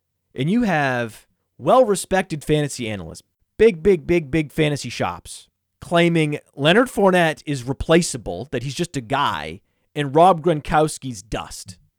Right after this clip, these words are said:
And it's like, "Wait, what? Yeah, okay, A J Green's dust. Noted, we know that, right? But not Rob Gronkowski." Like, "Wait, what? Rob, uh, Rob, R-, Rob Gronkowski's not dust? Where, where, where did this come from? This idea that you're not drafting Rob Gronkowski?"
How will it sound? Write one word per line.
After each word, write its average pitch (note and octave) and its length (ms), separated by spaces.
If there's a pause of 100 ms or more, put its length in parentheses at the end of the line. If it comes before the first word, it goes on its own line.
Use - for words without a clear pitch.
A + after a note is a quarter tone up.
(120)
And F3 80
it's F#3+ 100
like, F#3 120 (160)
"Wait, F3 140
what? F3+ 560 (200)
Yeah, A#3 260
okay, G#3 280
A G#3 120
J D#4 180
Green's G#4 400
dust. A2 400 (340)
Noted, G3 580
we D#3+ 100
know A3+ 180
that, C#3+ 340 (320)
right? F3+ 220 (340)
But G#3 140
not C#4+ 320
Rob G3+ 240
Gronkowski." E3 800 (380)
Like, D#3 200
"Wait, D#3+ 240
what? G#3 400 (240)
Rob, - 300 (280)
uh, E3 100 (180)
Rob, C3+ 760
R-, C#3+ 220
Rob F#3 260
Gronkowski's D#4+ 600
not E3 220
dust? F3+ 420 (320)
Where, C4+ 120
where, A#3 200
where C4+ 180
did F#4+ 100
this C#4+ 140
come G#4 240
from? D#3+ 240
This G3 140
idea B3 220
that A3 80
you're F3 240
not G#3 180
drafting F3+ 360
Rob F3+ 260
Gronkowski?" D#3 680